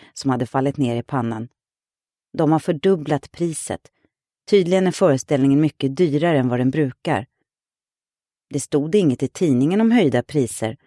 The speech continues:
sa Annabelle förargat. "Tusan också", muttrade hon lågt och öppnade sin lilla börs i hopp om att hitta ett bortglömt mynt. Den tolvårige Jeremy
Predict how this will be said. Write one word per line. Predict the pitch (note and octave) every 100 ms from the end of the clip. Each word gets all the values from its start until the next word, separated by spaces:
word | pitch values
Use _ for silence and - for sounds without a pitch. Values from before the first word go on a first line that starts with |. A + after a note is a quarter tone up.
| _ _ _ -
sa | D3+ B2
Annabelle | - C3+ C3 A#2+ A2+
förargat. | - C3+ A2+ A2+ D#2 - _ _ _ _ _ - -
"Tusan | G3 A#2 - F#3 B2
också", | - - - - _ _ _ _
muttrade | C#3+ D#3 - - D3+ C3
hon | C3+
lågt | B2+ - - - _ _ _ -
och | D#3 -
öppnade | E3 - D3 C3+ C#3
sin | D3
lilla | C#3+ C#3
börs | C3 B2+ - - - _ -
i |
hopp | C3+ E3+ -
om | C3+ A#2+
att | -
hitta | - - C3+ A#2
ett | C3+
bortglömt | C#3+ B2+ - D#3 B2 -
mynt. | C#3+ C#3+ A2+ - - _ _ _ _ _ _ _ _ _ _ _
Den | D#3 C#3
tolvårige | E3+ D#3+ C3 C#3 C3+ D3+ C#3
Jeremy | C3+ C3 B2+ B2+